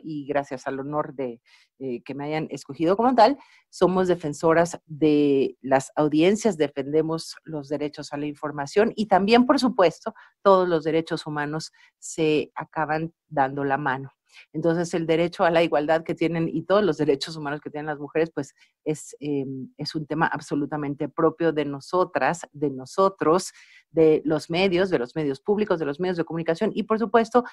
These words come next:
de las audiencias y de las audiencias todas.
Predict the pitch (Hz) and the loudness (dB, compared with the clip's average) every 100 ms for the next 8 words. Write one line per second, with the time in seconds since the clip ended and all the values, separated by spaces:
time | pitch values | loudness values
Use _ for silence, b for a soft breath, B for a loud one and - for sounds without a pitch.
0 | B 151 190 180 165 - 147 156 151 165 | B 2 4 6 4 0 0 -2 0 0
1 | 151 - 127 - 190 196 202 160 156 160 | 0 -2 -8 -4 -2 0 -2 -2 -2 -2
2 | - 127 - - 139 117 113 | -2 -4 -4 0 4 4 0